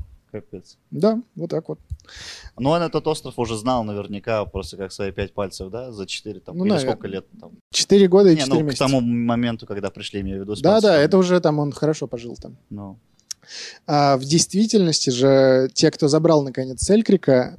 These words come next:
Speaker 2: с острова, подошли к мысу Атьера первого февраля тысяча семьсот девятого года.
Speaker 1: Мгм.
Speaker 2: Это был английский корабль, который назывался «Герцог».
Speaker 1: «Герцог»?
Speaker 2: Да.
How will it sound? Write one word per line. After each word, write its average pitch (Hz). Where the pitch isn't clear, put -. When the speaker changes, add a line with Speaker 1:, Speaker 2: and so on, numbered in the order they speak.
Speaker 2:
с -
острова, 127
подошли 156
к -
мысу 156
Атьера 185
первого 156
февраля 151
тысяча 170
семьсот 143
девятого 131
года. 131
Speaker 1:
Мгм. 104
Speaker 2:
Это 165
был 165
английский 156
корабль, 170
который 135
назывался 127
«Герцог». -
Speaker 1:
«Герцог»? 107
Speaker 2:
Да. -